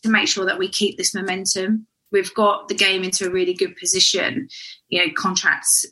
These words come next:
that are happening here in the U K and, and a few other places in, in the world, but we need to make sure that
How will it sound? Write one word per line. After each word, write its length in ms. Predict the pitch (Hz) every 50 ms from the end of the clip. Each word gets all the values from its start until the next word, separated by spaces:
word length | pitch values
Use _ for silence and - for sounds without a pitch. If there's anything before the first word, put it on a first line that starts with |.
| _ -
that 160 | 196 180 -
are 60 | -
happening 400 | - - 175 - - - 185 165
here 160 | 170 180 170 175
in 80 | 175
the 80 | 175 170
U 180 | 180 170 175
K 480 | 175 - 220 220 214 208 202 190 185 175
and, 160 | 175 180 175 -
and 320 | - 175 175 180 185 - - _ _ _ _ _ _ _ _ _ - -
a 60 | - 220
few 360 | - - - 240 233 214 214
other 200 | 202 196 202 202
places 420 | - 214 196 196 196 - 190 175
in, 260 | 185 180 185 185 180 180 -
in 80 | -
the 100 | 185 180
world, 260 | 190 202 196 185 - -
but 80 | 113
we 160 | 104 202 208 202
need 180 | 208 202 208 208
to 100 | - 190
make 180 | 185 180 196 -
sure 240 | - 190 185 180 175
that 180 | 175 180 180